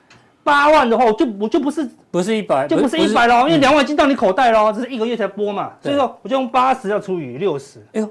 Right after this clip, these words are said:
Speaker 2: 那我维持率不就下降？
Speaker 1: 就降很多哦，对不对？
Speaker 2: 对啊。
Speaker 1: 降多少？大概剩下一百三十几趴而已呢。
Speaker 2: 哎，那这样
Speaker 1: 很可怕欸，一百三就断头咯。
Speaker 2: 对啊。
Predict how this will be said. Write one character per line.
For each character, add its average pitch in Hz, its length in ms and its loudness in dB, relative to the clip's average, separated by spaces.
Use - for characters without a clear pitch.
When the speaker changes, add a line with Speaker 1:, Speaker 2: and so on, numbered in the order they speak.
Speaker 2:
那 254 120 0
我 190 120 2
维 208 100 4
持 226 160 -2
率 247 80 2
不 196 80 -4
就 214 80 0
下 196 220 2
降？ 160 240 2
Speaker 1:
就 311 80 0
降 277 240 -2
很 214 180 0
多 285 120 0
哦， 277 300 6
对 - 20 -4
不 269 60 0
对？ 277 60 6
Speaker 2:
对 277 60 6
啊。 233 240 2
Speaker 1:
降 233 100 -2
多 233 120 0
少？ 208 120 0
大 226 140 -2
概 226 40 -10
剩 240 100 -2
下 226 80 -2
一 254 60 -8
百 165 160 -4
三 226 160 -2
十 226 80 0
几 170 140 -8
趴 196 180 0
而 185 100 2
已 170 60 -2
呢。 147 100 -8
Speaker 2:
哎， 185 180 -4
那 190 80 -8
这 240 80 2
样 233 80 0
Speaker 1:
很 185 80 4
可 - 0 -
怕 190 220 2
欸， - 200 -14
一 - 120 -2
百 190 200 0
三 240 220 0
就 226 80 2
断 185 220 -2
头 151 160 -6
咯。 156 300 -6
Speaker 2:
对 220 120 2
啊。 196 240 0